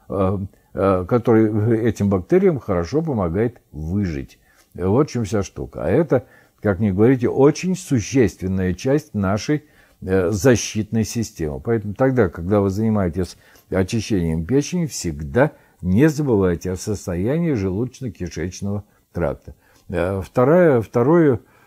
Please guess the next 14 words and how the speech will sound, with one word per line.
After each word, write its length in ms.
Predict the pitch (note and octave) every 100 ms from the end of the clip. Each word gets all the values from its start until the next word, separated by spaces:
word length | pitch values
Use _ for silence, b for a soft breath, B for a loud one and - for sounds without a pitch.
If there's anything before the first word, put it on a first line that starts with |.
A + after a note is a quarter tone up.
| b
э, 220 | - F#2+
это 320 | G2 - B2+ B2+
уже 220 | A#2 A#2
вот 160 | A2
практика, 680 | - A2+ G2+ - - G2+ F2 b b b -
э, 840 | - D#2+ E2+ F2 E2+ D2+ E2 F2+ F#2
людей, 400 | G#2+ A2+ A#2 F#2
которые, 560 | G#2+ F#2+ G#2+ G2+ F#2+ F2+ - F2+ F2+
э, 180 | F#2 F2+ b b b -
э, 340 | D#2 E2+ D2
смотрят 480 | F2 B2+ A2 F#2 F2
нашу 280 | F#2+ F2 -
программу, 600 | E2 E2+ F2+ A2 D#3 D#3
это, 360 | A2+ A#2+ A#2